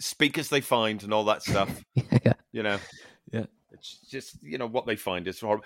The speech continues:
Speaker 1: But you must admit, it's a good question, isn't it? And I should
Speaker 2: It's a
Speaker 1: probably ask, I should probably ask more guests,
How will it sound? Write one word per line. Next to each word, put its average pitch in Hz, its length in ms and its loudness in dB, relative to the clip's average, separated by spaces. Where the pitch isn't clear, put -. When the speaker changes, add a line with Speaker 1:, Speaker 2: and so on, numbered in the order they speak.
Speaker 1:
But 214 240 8
you 208 80 2
must 269 220 12
admit, 190 320 8
it's 127 120 0
a - 40 -2
good 185 160 2
question, 170 420 6
isn't 120 160 -2
it? 95 140 2
And 113 120 2
I 120 60 8
should - 180 -4
Speaker 2:
It's - 80 6
a - 20 10
Speaker 1:
probably 147 160 8
ask, 139 340 0
I 131 80 2
should 131 180 0
probably 151 240 6
ask 135 200 6
more 127 200 4
guests, - 640 2